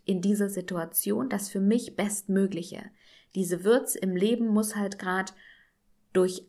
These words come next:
andere Reize von außen kommen. Und dann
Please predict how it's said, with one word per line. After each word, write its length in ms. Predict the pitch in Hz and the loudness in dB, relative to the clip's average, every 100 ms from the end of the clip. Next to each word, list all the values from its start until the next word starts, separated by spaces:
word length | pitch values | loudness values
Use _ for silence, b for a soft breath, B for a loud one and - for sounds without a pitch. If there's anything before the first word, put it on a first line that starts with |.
| - | 0
andere 760 | 208 240 226 208 196 202 202 - | 2 4 4 2 2 2 -2 -8
Reize 560 | 165 180 190 190 - 185 | -2 0 0 0 -2 -2
von 240 | 185 175 | -2 -2
außen 560 | - 165 165 - 160 - | 0 -2 -2 -8 -10 -10
kommen. 540 | - 160 147 139 175 _ _ _ _ _ _ _ _ _ B B B B B B | -10 -8 -8 -12 -14 _ _ _ _ _ _ _ _ _ B B B B B B
Und 180 | 202 202 | 2 4
dann 280 | 202 202 | 2 0